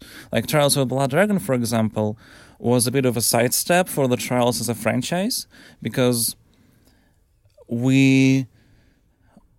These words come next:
we didn't really try to make a Trials game as much as we wanted to make just, you know, a fu-, a fun, more casual game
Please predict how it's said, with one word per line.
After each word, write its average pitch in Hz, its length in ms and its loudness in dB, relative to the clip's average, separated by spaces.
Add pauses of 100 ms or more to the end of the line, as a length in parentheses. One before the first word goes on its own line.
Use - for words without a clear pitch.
we 135 140 -2
didn't 175 240 2
really 160 240 2
try 147 240 -2
to 139 400 -2
make 135 300 0
a 123 80 -2
Trials 135 460 -2
game 156 360 -4
as 120 120 -4
much 127 200 -2
as 117 100 -4
we 123 80 0
wanted 120 300 0
to 120 100 -6
make 117 200 -2
just, 117 300 -2
you 135 100 0
know, 120 260 0 (520)
a 127 60 -4
fu-, - 480 -2
a 127 120 0
fun, 127 360 2
more 123 220 2
casual 117 640 -2
game 113 640 0